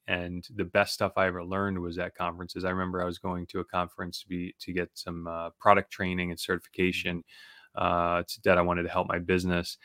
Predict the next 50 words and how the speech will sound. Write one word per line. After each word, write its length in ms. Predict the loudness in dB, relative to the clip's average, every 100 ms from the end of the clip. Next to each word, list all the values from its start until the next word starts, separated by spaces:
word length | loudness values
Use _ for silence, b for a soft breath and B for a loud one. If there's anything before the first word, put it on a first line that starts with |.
| b b -6
and 140 | -2
some 140 | 2
other 320 | 4 6 8 6
I 100 | 4
T 180 | 2
guys 280 | 6 6 6
were 100 | 2
there. 380 | 2 0 -2 -4 b b b
And 120 | 0
that's 280 | 2 2 0
when, 420 | 0 0 0 -4
uh, 440 | -6 -4 -4 -4 -8 -4
you 100 | 4
know, 60 |
I 100 | 6
learned, 540 | 8 6 6 4 0 -6 b b b -6
uh, 180 | -4 -4 -4
from 160 | 0 8
that, 240 | 8 8 -4 -4
this 160 | -2
was 100 | 0
in 80 | 0
two 120 | 4
thousand 420 | 4 4 0 -8
eleven 580 | -6 2 4 4 2 -2
or, 240 | -4 -6 -8
or 100 | -12 -6
nine 360 | -2 0 0
or 60 | -2
something, 340 | -6 -8 -6 0
I 60 |
learned 240 | 4 4 4
about 440 | 6 8 8 4 _
practice 400 | 4 4 4 -4
management 280 | -2 -2 -4
software 360 | 2 2 0 0
for 220 | 4 8
I 120 | 8
T 200 | 8 4
companies. 500 | 6 2 0 -12 -6
Before 320 | -6 6 10 12
that, 160 | 12
I 40 | 10
was 140 | 8
running 220 | 4 4
my 200 | 4 4
I 60 | 4
T 180 | 2 -4
company 360 | -2 -2 -2
in 80 | -4